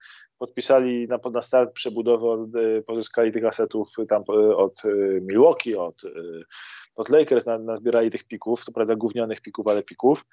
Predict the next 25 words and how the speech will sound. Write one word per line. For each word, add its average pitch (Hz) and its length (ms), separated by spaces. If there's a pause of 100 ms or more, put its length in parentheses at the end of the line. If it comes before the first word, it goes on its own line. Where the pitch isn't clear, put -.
(440)
I 127 60
teraz 139 300
już 143 180
dwa 139 200
z 143 60
nich 143 160
oddali. 127 460
Jeden, 131 300
żeby 120 240
zrzucić 120 580
centra, 123 380
któremu 117 240
dali 117 220
przedłużenie 110 680
<laughs> - 180
rok - 160
temu, 117 380 (520)
a 123 140
dru-, 131 240
a 123 420
drugi 123 340
teraz 131 260
oddali, 123 300
żeby 127 140
pozyskać 127 560